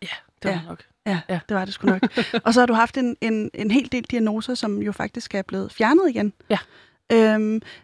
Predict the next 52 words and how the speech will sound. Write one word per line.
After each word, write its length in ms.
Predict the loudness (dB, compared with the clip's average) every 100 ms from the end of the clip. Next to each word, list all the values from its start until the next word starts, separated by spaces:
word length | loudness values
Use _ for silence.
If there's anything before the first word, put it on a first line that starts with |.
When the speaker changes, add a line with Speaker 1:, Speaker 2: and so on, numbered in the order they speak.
| 2
Speaker 2:
men, 180 | 2 4
men 160 | 0 0
faktisk 340 | 0 -4 -4
den 140 | 0 0
her 120 | 0 -2
afdeling 580 | -4 -4 -6 -2 0
M, 120 | 0 0
som 180 | -2
du 80 | 0
har 100 | -2
været 120 | -2
en 80 | -2
del 220 | -2 -4
af, 140 | -6 -4 -2
det 80 | 0
er, 400 | 0 -2 -4 -4
øh, 460 | -4 -6 -6 -6 -6 -2
det 80 | -2
er 40 |
et 60 | -2
unikum 580 | -2 -2 -2 -4 -4 -6
i, 320 | -6 -4 -6 -4
i 80 |
den 80 | -2
danske 280 | 0 -2 -6
psykiatri. 460 | -8 -6 -6 -6 -8
Speaker 1:
Det 80 | -8
er 80 | -10
det, 120 | -10 -8
og 120 | -8
det 120 | -8 -6
er 200 | -8 -6
et 160 | -10 -10
fantastisk 680 | -10 -10 -8 -12 -10 -10 -8
sted, 180 | -10
som 160 | -8 -6
man, 120 | -6 -8 -10
jeg 80 | -8
synes, 260 | -8 -8
man 100 | -12
burde 260 | -8 -10 -10 _ _ -6
dyrke 200 | -4 -2
meget 400 | -2 0 2 2
mere 240 | 0 -6 -10 _ _
i, 60 | 0
Speaker 2:
Har 100 | 0
Speaker 1:
i 60 | -2
psykiatrien. 520 | -14 -14 -14 -12 -10 -2
Speaker 2:
har 80 |
du 80 | 0
været 140 | 0 0
heldig? 280 | -2 -6